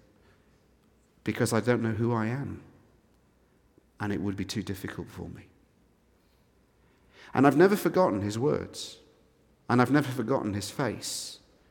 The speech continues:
And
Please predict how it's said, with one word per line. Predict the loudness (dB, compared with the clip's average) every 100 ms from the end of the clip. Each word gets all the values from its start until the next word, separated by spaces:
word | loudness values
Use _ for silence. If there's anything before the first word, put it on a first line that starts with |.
| _ _ _ _ _ _ _ _ _ _ _ _ _ _ _ _ _ _ _ _ _ 4
And | 8 8 6 0